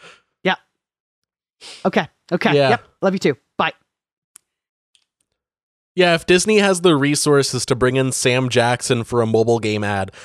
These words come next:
Speaker 2: they have the, the resources to produce an entire musical about the life of Steve Rogers, filled with wild inaccuracies from the
Speaker 1: Mm-hmm.
Speaker 2: perspective of the average M C U citizen.
Speaker 1: Oh, for sure. I can imagine them, like, making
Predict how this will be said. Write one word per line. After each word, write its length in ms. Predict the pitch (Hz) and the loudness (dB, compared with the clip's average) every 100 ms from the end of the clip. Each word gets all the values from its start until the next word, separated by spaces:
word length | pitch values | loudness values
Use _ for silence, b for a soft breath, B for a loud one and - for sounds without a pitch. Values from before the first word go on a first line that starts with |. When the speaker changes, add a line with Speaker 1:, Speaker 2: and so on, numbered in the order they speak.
| B | B
Speaker 2:
they 120 | 139 135 | -2 0
have 420 | 147 165 170 156 | 0 -2 -4 0
the, 300 | 165 160 113 | 2 2 2
the 160 | 147 | 0
resources 920 | 139 127 127 139 120 110 - 110 104 - B - | 0 -2 -2 0 0 0 -4 -4 -4 -8 B -6
to 120 | 147 | -2
produce 480 | 135 120 123 123 127 | -2 0 0 0 0
an 100 | 120 | -2
entire 400 | 117 113 113 110 | -2 -2 -2 -2
musical 720 | 107 104 98 - 113 87 - - | -2 -4 -4 -6 -8 -10 -16 -12
about 300 | 107 104 - | -4 -4 -2
the 80 | 110 | -2
life 320 | 101 101 - | -2 -2 -6
of 100 | 98 | -10
Steve 280 | - 101 98 | -10 -8 -4
Rogers, 420 | 92 92 92 95 B - | -4 -4 -8 -8 B -20
filled 460 | - 151 175 175 | -2 2 4 2
with 220 | 143 131 | 2 -2
wild 520 | 113 110 117 127 135 127 | -2 -4 -2 0 2 0
inaccuracies 920 | 113 104 104 - 127 127 - 143 139 B B | -2 -4 -4 -4 -4 -2 -4 -4 -6 B B
from 220 | - 123 123 | -4 -2 -2
the 80 | |
Speaker 1:
Mm-hmm. 60 | - | -2
Speaker 2:
perspective 680 | 131 135 117 - 123 117 - | -4 -2 -4 -2 0 0 -2
of 160 | 110 104 | -6 -2
the 160 | 117 | -2
average 420 | 104 107 113 110 101 | 0 0 0 -2 -2
M 160 | 107 | -6
C 180 | 104 - | -6 -8
U 180 | 107 104 | -8 -8
citizen. 600 | - 98 95 92 92 113 - _ _ _ _ _ _ _ | -8 -8 -10 -10 -12 -14 -18 _ _ _ _ _ _ _
Speaker 1:
Oh, 120 | 202 180 | -4 -2
for 140 | 170 | -2
sure. 340 | - 160 135 120 | -4 -2 -2 -2
I 80 | - | -4
can 160 | - 269 | -4 -2
imagine 380 | 247 160 175 202 | -2 -2 -2 -2
them, 220 | 196 202 | -2 -2
like, 220 | 175 151 | -2 -4
making 640 | 147 156 151 185 165 165 | -4 -4 -4 -4 -6 -8